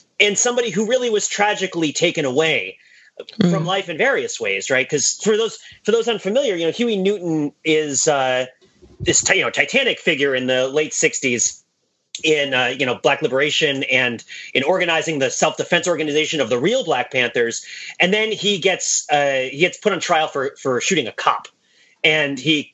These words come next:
Speaker 1: gets into prison. And when he comes out of prison, he is transformed somewhat. And he's clearly gone through something pretty rough. And he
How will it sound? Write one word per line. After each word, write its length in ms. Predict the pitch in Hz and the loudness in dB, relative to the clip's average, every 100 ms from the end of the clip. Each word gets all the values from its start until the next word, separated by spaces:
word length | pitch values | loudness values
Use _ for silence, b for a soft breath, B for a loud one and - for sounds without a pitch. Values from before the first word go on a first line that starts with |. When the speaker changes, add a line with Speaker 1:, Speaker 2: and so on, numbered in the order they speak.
| _ | _
Speaker 1:
gets 180 | - - | 0 2
into 140 | 151 | -2
prison. 340 | - 196 156 151 | 0 0 2 0
And 140 | 135 | 0
when 80 | 151 | 0
he 60 | 143 | 0
comes 200 | 175 180 | 0 0
out 120 | 147 | 0
of 80 | - | 2
prison, 480 | 160 139 131 117 110 B B B | 0 0 -2 -4 -8 B B B
he 600 | 170 160 143 139 139 - | 2 2 0 -2 -4 0
is 240 | - 131 - | 0 2 2
transformed 540 | 220 180 - 160 131 | 0 0 0 0 0
somewhat. 420 | 120 98 92 - - 156 | -4 -2 -6 -8 -4 2
And 320 | 147 139 135 | 2 2 -2
he's 200 | 131 139 | -4 -2
clearly 300 | - 190 170 | 0 0 0
gone 220 | 151 143 | -2 -2
through 140 | 147 | -4
something 380 | 135 135 135 123 | -2 0 0 -2
pretty 180 | 113 120 | 0 0
rough. 280 | 131 160 - | 2 0 -2
And 120 | 123 | -4
he 240 | 113 123 | 0 -2